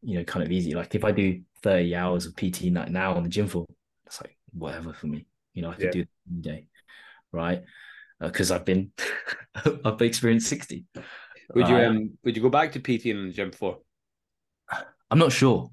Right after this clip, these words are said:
Speaker 1: You know, I, I do really love P T. Um, I still think there's, you know, there's a huge market for it. It's, it's pretty, like, it's a rewarding thing to be able to see people,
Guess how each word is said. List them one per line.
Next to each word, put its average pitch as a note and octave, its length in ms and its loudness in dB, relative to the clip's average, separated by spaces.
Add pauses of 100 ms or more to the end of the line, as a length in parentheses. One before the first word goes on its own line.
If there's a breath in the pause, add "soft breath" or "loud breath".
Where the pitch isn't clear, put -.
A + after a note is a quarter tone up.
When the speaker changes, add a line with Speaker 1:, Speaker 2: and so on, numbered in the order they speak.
Speaker 1:
You G#2+ 140 2
know, G#2+ 120 6
I, A2 380 4
I A#2 80 4
do A#2+ 340 4
really A2+ 300 2
love G2 220 -4
P G2 120 -6
T. A#2 320 -4 (380 loud breath)
Um, F#2 340 0
I F2+ 60 -6
still F#2+ 260 -2
think F#2 380 -4
there's, F#2 560 -4 (580)
you G2 160 -8
know, E2+ 140 -6
there's E2+ 220 -6
a F2 40 -6
huge F2 260 0
market F2+ 380 0
for F#2+ 160 -2
it. F#2 280 0
It's, - 400 -6 (340 loud breath)
it's A#2 100 -4
pretty, F2 520 -2 (680)
like, - 240 -2
it's F#2+ 140 2
a G#2 40 2
rewarding G2+ 460 4
thing G2+ 200 0
to - 100 -6
be F#2+ 80 0
able F#2 100 2
to F2+ 100 -6
see F#2+ 280 -2
people, G#2 420 -2